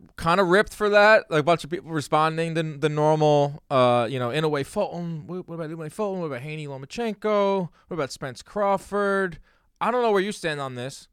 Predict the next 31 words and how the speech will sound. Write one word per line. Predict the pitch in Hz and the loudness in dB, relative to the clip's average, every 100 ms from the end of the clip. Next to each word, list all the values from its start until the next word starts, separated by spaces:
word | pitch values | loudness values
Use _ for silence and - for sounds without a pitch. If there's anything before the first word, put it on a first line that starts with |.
| _ _ | _ _
and | 165 156 147 - | -6 -6 -8 -16
it, | - 151 - - | -16 -16 -16 -16
it's | 143 - | -12 -10
just | 165 - | -10 -2
like, | 151 127 _ _ _ - | -2 -2 _ _ _ -20
you | |
sh-, | 147 - | -20 -14
really | 165 185 | -6 -6
don't | 147 135 | -4 -6
have | 123 147 | -4 -4
to | - | -4
rank | 175 185 196 | -4 -4 -6
these, | 208 208 214 - - | -10 -12 -12 -14 -10
but | 139 | -6
that's | 131 - | -4 -4
something | 151 131 139 | -8 -8 -10
that | 120 | -12
boxing | 104 117 - 120 | -10 -14 -14 -20
fans | - 113 107 | -16 -16 -14
do. | 120 127 165 175 _ _ _ | -8 -6 -6 -10 _ _ _
Uh, | - 113 113 | -10 -8 -6
we | 107 113 | -8 -8
always | 131 127 127 113 | -4 -2 -2 -6
ranking | 113 123 123 135 131 | -6 -6 -6 -8 -6
or | 117 113 | -2 0
always, | 113 113 - _ | -2 -4 -10 _
you | 135 | -16
know, | 113 | -14
s-, | - - | -14 -16
you | 139 113 | -16 -14
know, | 101 | -16